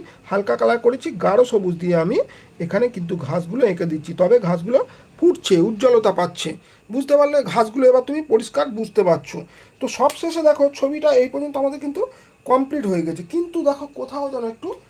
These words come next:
কম মনে হচ্ছে। কি কম মনে হচ্ছে বলো তো? ছবিটা যেন দৃষ্টি আকর্ষণ করছে না। তাহলে কি করতে হবে আমাদের? এই শেষে আমি যে পেন্সিল দিয়ে ড্রয়িংটা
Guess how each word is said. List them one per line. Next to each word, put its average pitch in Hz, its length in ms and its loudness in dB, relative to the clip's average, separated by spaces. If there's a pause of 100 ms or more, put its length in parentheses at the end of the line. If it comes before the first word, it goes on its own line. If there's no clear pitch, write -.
(380)
কম 269 180 2 (120)
মনে 180 180 -2
হচ্ছে। 165 240 -10
কি 294 80 -2 (100)
কম 285 200 4
মনে 311 140 -2
হচ্ছে 320 200 -10
বলো 339 160 -8
তো? 480 60 -10 (320)
ছবিটা 285 380 0 (160)
যেন 247 120 -2 (400)
দৃষ্টি 240 300 -6 (120)
আকর্ষণ 170 300 -4 (100)
করছে 165 300 -8
না। 175 40 -12 (360)
তাহলে 220 240 4
কি 277 140 -6
করতে 294 180 -8
হবে 320 180 -2
আমাদের? 247 180 -2 (100)
এই 202 160 2
শেষে 262 240 2 (420)
আমি 214 200 0
যে 214 80 6 (220)
পেন্সিল 208 360 -2
দিয়ে 214 180 2
ড্রয়িংটা 214 320 2